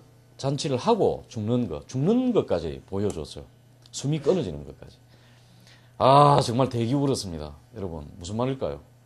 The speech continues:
인생의 끝이 있는 거죠, 그죠? 끝까지 애, 그러니까 얼마 살지 못할 어머니였는데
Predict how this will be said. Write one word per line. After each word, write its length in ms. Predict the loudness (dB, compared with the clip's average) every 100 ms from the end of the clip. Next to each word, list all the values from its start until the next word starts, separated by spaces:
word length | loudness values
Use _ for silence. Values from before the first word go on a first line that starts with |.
| _ -8
인생의 340 | -4 -2 -2
끝이 220 | -4 -4 -4
있는 240 | -4 -2
거죠, 260 | -4 -4 -8
그죠? 300 | -12 -18 -20 -20 _ _ _ _ _ -20 -12
끝까지 500 | -14 0 2 4 4
애, 300 | 4 4 2 -8 -20 -16 -8
그러니까 200 | 2 4
얼마 220 | 8 6
살지 300 | 4 0 2
못할 480 | 2 2 2 2 0
어머니였는데 760 | 0 0 0 -4 -8 -8 -10